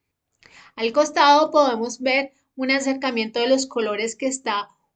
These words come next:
usando y vemos que también está muy acertado en cuanto al contraste y color. Este es un ejemplo de una combinación que podemos usar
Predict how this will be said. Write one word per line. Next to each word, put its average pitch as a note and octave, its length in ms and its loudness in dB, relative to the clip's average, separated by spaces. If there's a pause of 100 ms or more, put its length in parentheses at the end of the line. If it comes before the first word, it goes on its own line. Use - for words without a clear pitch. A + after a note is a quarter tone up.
(100)
usando C#4 800 -2 (180)
y C4+ 140 -2
vemos B3 320 0
que C#4+ 120 -8
también C4 420 -4
está B3 440 -2
muy D4 420 0
acertado B3+ 680 0
en C4 140 -4
cuanto A#3 280 -6
al G#3 200 -6
contraste B3 880 -4
y C4 220 -10
color. A3+ 680 -2 (300)
Este A#3 220 -4
es B3+ 120 -4
un C4+ 220 0
ejemplo C4+ 600 -2
de C4 80 4
una A3+ 240 -2
combinación A3+ 720 -8
que A#3+ 100 -8
podemos A3 400 -6
usar B3 500 -4